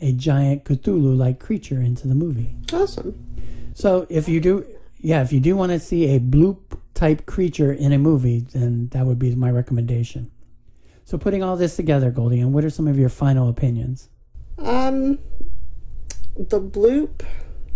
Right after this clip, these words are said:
Speaker 2: I'm going to have to put it off to the iceberg, the the plagues
Speaker 1: Oh,
Speaker 2: and
Speaker 1: yeah,
Speaker 2: stuff.
Speaker 1: and so does ninety-nine percent of the world.
Speaker 2: I mean, only because there's so many other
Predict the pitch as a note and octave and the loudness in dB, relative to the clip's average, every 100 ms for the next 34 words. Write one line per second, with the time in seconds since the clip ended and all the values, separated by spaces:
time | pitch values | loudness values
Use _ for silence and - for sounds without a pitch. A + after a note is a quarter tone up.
0 | - - - - - - - G3 F#3+ F#3+ | 2 2 0 -4 -2 2 4 4 4 2
1 | F#3 F3 F3+ E3+ E3+ - F3 E3 E3 D#3 | 2 0 0 -4 -6 -4 0 0 0 0
2 | D#3 - - - - - - - - - | 0 -4 -10 -8 -6 -4 -4 -4 -2 -2
3 | - - - - - - - - - - | 0 -2 -2 -4 -6 -8 -8 -8 -8 -10
4 | - - - E3+ E3 D#3+ - - - - | -10 -4 -2 0 -2 -4 -6 -8 -8 -6
5 | D3+ - - D2 E2 - - - - - | -8 -8 -10 -6 -6 -6 -8 -8 -8 -10
6 | - - - - - - - - F3+ - | -8 -8 -6 -4 -6 -6 -10 -6 -4 -4
7 | - - E3 E4 C#3 C3+ C#3+ B2 A#2+ C#3+ | -4 0 2 4 4 4 2 2 2 0
8 | - D#3+ D3 B2+ D3 C3+ C#3 C3 C3+ B2+ | 2 2 4 2 2 4 4 4 4 4
9 | B2 C3+ C3 C3+ A#2+ C#3 C3 A#2+ B2 C#3 | 4 4 4 2 2 2 2 2 2 2
10 | G#2 A#2 B2+ - B3 A#3+ A3+ C#4 C4 G#3+ | 0 -2 -4 -2 0 0 2 2 2 0
11 | - A3+ G3+ F#3+ F#3 F3+ - - - - | 2 4 6 6 4 2 -2 -4 0 2
12 | G3 F#3+ - - G3+ G3+ F#3+ F3+ - F#3+ | 4 2 -2 0 4 4 4 2 0 2
13 | G3+ F3+ E3+ | 2 2 0